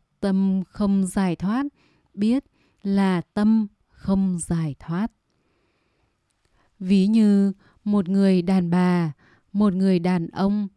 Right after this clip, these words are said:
một thiếu niên trẻ hay một thanh niên ưa trang sức. Nhìn mặt của mình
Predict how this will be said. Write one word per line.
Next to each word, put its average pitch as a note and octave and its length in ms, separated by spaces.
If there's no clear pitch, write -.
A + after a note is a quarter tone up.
một G3+ 340
thiếu F#3+ 240
niên C4 240
trẻ F3+ 460
hay F#3+ 440
một F#3 300
thanh F#3+ 280
niên F#3+ 320
ưa F#3+ 280
trang F3 320
sức. A#3+ 280
Nhìn G#3 320
mặt F#3+ 280
của G3+ 140
mình F3 400